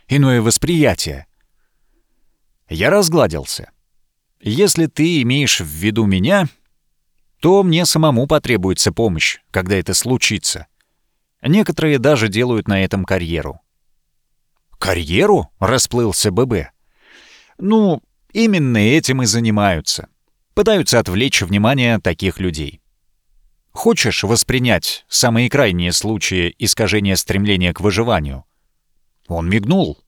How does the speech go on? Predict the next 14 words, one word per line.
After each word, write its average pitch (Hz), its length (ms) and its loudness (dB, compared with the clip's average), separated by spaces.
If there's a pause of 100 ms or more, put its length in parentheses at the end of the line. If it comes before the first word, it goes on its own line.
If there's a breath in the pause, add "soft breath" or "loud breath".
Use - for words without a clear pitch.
(200)
"Конечно, 120 500 2
веди". 117 460 -2 (1300)
Я 90 200 -2
заметил, 170 460 2
что 147 280 2
он 156 140 0
подрагивает — 131 840 -2 (300)
но 101 160 -2
мне 123 160 2
просто 123 300 0
необходимо 120 640 0
было 110 360 0
дать 135 360 0
ему 120 340 0